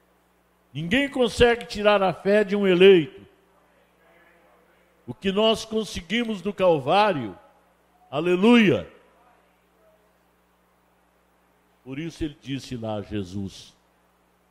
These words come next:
"Está tudo consumado." E aí o véu que nos separava do lugar santo,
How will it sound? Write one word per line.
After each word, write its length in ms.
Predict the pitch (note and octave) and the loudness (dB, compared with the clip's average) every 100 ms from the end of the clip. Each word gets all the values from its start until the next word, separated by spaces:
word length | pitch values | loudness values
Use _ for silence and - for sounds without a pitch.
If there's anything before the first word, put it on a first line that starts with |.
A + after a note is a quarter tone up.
| _ _ | _ _
"Está 420 | G2+ - - A#2 | -20 -14 -10 -10
tudo 600 | - _ F#3 G#3+ - E3+ - | -12 _ -6 -6 -6 -14 -14
consumado." 1120 | - C#3 C3+ - - A2 F#2 G2 F#2 F2 D#2+ D2+ _ _ _ _ _ _ _ _ _ _ _ _ _ _ | -8 -8 -8 -14 -14 -14 -12 -12 -12 -14 -20 -20 _ _ _ _ _ _ _ _ _ _ _ _ _ _
E 140 | F#2+ A2 | -8 -4
aí 220 | A#2 C#3+ | 0 0
o 140 | D#3 | 0
véu 720 | G2+ F#2+ C3 D3+ D3+ B2 F#2+ D#2+ _ _ _ _ _ _ _ _ _ _ | -4 -4 0 2 2 0 -4 -12 _ _ _ _ _ _ _ _ _ _
que 80 | B2 | -6
nos 200 | C#3+ C3 | -6 -4
separava 1000 | - D3 - B2+ A#2 C#3+ D#3 A#2+ F2 D#2 _ _ _ _ _ _ - - _ _ _ _ _ _ _ _ | -4 -4 -2 -4 -2 -2 -2 -4 -10 -14 _ _ _ _ _ _ -20 -20 _ _ _ _ _ _ _ _
do 80 | B2 | -6
lugar 460 | C#3+ C3+ D#3 D3+ | -4 -2 -2 -2
santo, 800 | C3+ - - F3+ F#3 F3+ - G#3 | -6 -10 -6 -4 -4 -8 -12 -14